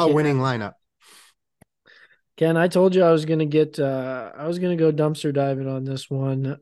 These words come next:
Speaker 1: Uh, it's not pretty because I'm gonna start off with, at quarterback, Russell Wilson.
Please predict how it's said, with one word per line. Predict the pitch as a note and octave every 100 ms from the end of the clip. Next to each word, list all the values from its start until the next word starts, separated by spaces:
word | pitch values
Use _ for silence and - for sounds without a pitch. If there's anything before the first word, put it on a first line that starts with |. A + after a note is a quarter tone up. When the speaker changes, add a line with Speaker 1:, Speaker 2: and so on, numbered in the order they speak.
| _
Speaker 1:
Uh, | C#3 C3+ C3 C3+
it's | C#3+ -
not | F3 E3+ C#3+
pretty | C#3+ C#3 C3+
because | C3 D3 C3+ D#3 - -
I'm | D#3+ E3
gonna | E3+
start | C#3+ E3 C#3+ C#3
off | C3+ C3
with, | C#3 C3 B2+ A#2+ - _ _ _ _ -
at | D3 D3+
quarterback, | - D3+ D3+ B2+ B2 A#2 B2 - _ _ _
Russell | D3 C#3+ C#3+ - C3+ B2+ - F#3
Wilson. | C#3+ C3+ B2+ - B2 C#3+